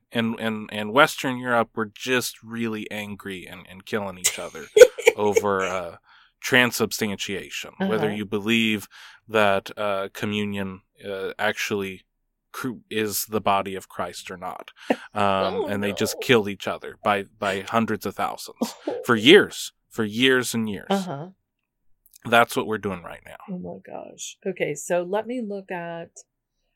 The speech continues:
Speaker 2: it doesn't look like Pluto stayed in Aquarius for very long, that particular time. But, um, let's see. We're looking at moving from, uh,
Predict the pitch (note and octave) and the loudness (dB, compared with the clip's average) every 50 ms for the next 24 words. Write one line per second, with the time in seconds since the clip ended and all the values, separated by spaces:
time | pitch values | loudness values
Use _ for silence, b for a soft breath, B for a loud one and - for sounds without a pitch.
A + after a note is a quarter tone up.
0 | _ - C4 A#3 - D4+ E4 - C5+ D5 - D4+ C#4 B3+ - C4 A#3 G3+ G3 F#3+ | _ 2 2 6 6 6 6 4 0 -8 -8 -8 -8 -6 -2 -2 0 0 -2 -4
1 | - _ - - A3+ A3 G#3 G3+ F3+ D#3+ - - - - E3+ D#3 F3+ A3+ A3 - | -8 _ -8 -4 -2 0 0 0 -2 -2 -4 -6 -4 0 0 0 0 -2 -6 -8
2 | A3+ F3+ - _ - D3 C#3+ D3 D3 C#3 C#3+ D3 - - - E3 D3 D3+ D#3 D3+ | -12 -14 -14 _ -12 -10 -8 -8 -8 -8 -8 -10 -10 -10 -8 -8 -4 -4 -4 -4
3 | C#3+ C#3 C#3 C3 C#3 C#3 A3 C4+ D4+ B2+ - - - D3+ C#3+ _ _ _ - E3 | -4 -6 -8 -10 -8 -6 -6 -6 -6 -10 -14 -16 -20 -20 -20 _ _ _ -6 0
4 | D#3 D#3+ - - - F3+ F3 - E3 - - D#3 D3 C3 C#3 - - B2 B2 A2+ | 2 2 2 0 -4 -12 -12 -12 -14 -10 -8 -8 -6 -6 -8 -10 -12 -16 -16 -16
5 | B2 - F#3 F#3+ _ _ _ _ _ _ _ _ _ _ _ _ - F3 E3+ E3 | -16 -16 -18 -18 _ _ _ _ _ _ _ _ _ _ _ _ 0 2 2 2
6 | - - - F3+ E3+ D#3+ D#3+ D#3 D3+ D3 D3 D3 D3+ D#3+ E3 _ _ _ G3+ G3+ | 0 -4 -8 -8 -6 -6 -6 -6 -8 -8 -10 -10 -12 -14 -18 _ _ _ -6 -6
7 | F#3 - - - - C#3+ D3 F#3 _ b b b b b b G3+ G#3 G#3 A3 A3 | -6 -4 -6 -8 -8 -8 -12 -14 _ b b b b b b -4 -2 0 0 0
8 | G#3+ - A#3 G#3 G3+ G3 F#3 F3+ F3 E3+ - - D#3+ E3 F3 F3 F#3 F#3+ F3+ F#3+ | 0 -2 -4 -4 -2 -2 -4 -4 -4 -6 -8 -8 -10 -8 -6 -6 -6 -6 -6 -6
9 | F#3+ F#3 F#3 F#3 F#3 F#3+ F#3 - _ _ - - - G3 F3+ E3+ E3 D#3+ D#3 D#3 | -8 -8 -8 -10 -10 -12 -12 -16 _ _ -16 -8 -4 -2 0 0 0 -2 -4 -6
10 | D#3 D#3 D#3 E3+ - _ _ _ _ _ _ _ _ _ _ _ _ _ _ _ | -8 -10 -14 -16 -18 _ _ _ _ _ _ _ _ _ _ _ _ _ _ _
11 | _ _ _ _ _ - F#3 F#3 E3+ D#3+ D3+ | _ _ _ _ _ -4 -2 -2 -2 -2 -6